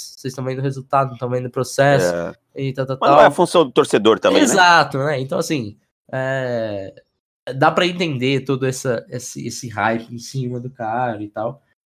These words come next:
Speaker 1: Então, eles merecem vencer uma partida de playoff, sabe?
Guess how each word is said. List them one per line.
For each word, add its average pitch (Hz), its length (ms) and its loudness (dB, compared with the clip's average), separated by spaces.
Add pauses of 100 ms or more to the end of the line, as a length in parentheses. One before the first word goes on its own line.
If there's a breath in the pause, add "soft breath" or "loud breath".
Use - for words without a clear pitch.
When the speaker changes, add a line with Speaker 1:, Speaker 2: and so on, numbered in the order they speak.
(280)
Speaker 1:
Então, 131 720 2 (420)
eles 196 240 0
merecem 135 540 2
vencer 104 260 -10
uma 101 120 -6
partida 101 320 -8
de 95 100 -14
playoff, 95 380 -8
sabe? 101 260 -8